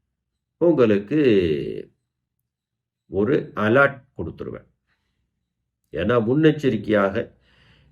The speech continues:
அ, உங்களை தயார்படுத்திட்டாலே நீங்க தொழில், குடும்பம்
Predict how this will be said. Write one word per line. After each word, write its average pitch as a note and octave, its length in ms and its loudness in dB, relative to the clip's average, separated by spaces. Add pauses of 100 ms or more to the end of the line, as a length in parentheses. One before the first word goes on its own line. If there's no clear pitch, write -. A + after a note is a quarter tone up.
அ, A#2 540 2
உங்களை A#2+ 380 0 (480)
தயார்படுத்திட்டாலே G#2 1120 -4
நீங்க A2 320 -2
தொழில், F2+ 540 -6 (160)
குடும்பம் F2 600 -12